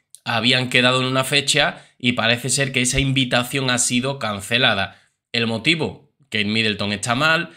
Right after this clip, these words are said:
Carlos tercero está mal y evidentemente no es el mejor momento, algo que ya se tenía previsto y programado. Vamos a ver exactamente esta información y, y bueno, lo mal que lo estaría pasando la princesa Leonor porque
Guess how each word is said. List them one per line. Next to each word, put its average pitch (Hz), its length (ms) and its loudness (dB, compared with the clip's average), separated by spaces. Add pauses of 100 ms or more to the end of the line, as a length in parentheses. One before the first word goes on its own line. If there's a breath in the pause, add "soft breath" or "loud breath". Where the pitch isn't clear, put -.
(240 loud breath)
Carlos 107 320 -2
tercero 98 400 -2
está 104 200 -2
mal 135 560 2
y 139 100 -2
evidentemente 123 720 0
no 123 300 2
es 123 80 -2
el 127 100 -2
mejor 110 260 -2
momento, 104 640 -4 (180 loud breath)
algo 117 360 0
que 120 100 -4
ya 110 140 -2
se 120 120 -4
tenía 107 360 0
previsto 117 420 -2
y 127 80 -2
programado. 104 540 -2
Vamos 104 200 -2
a 104 40 -6
ver 104 120 -2
exactamente 104 500 -4
esta 104 140 -6
información 110 680 0 (440 loud breath)
y, 107 420 4
y 120 80 4
bueno, 113 220 2
lo 98 80 2
mal 104 200 2
que 113 80 -2
lo 110 60 2
estaría 101 260 0
pasando 104 380 0
la 104 80 2
princesa 101 400 -4
Leonor 107 380 0
porque 120 560 -2